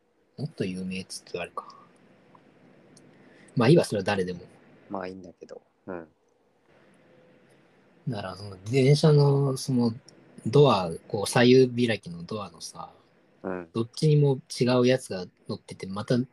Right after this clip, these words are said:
Speaker 1: 中吊り広告にもそういうのが出てるみたいなのでさ、
Speaker 2: うん。
Speaker 1: で、中でも、俺が、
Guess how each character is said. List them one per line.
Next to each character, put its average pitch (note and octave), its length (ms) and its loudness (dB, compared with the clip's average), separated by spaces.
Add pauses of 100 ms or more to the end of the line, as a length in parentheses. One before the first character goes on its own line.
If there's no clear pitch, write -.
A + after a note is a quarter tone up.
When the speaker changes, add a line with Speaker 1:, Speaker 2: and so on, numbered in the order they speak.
Speaker 1:
中 A2+ 200 0
吊 C#3+ 160 4
り D3 100 2
広 D3 240 4
告 A#2 200 -8
に F#2+ 100 -14
も F2+ 180 -18 (560)
そ - 140 -10
う - 20 -8
い G#2 40 -8
う - 20 -12
の F2+ 60 -10
が F2+ 40 -12
出 G2 120 -10
て G2 140 -10
る F2 80 -14
み F2 140 -16
た F2 80 -12
い D#2+ 80 -14
な - 80 -20 (1120)
の G2 80 -10
で F#2 100 -10
さ、 - 300 -10
Speaker 2:
う - 20 -16
ん。 - 60 -20 (160)
Speaker 1:
で、 A2 80 -6
中 F3+ 280 4
で D#3+ 100 4
も、 A#2 440 -6 (2000)
俺 B2 180 -8
が、 C3 100 -2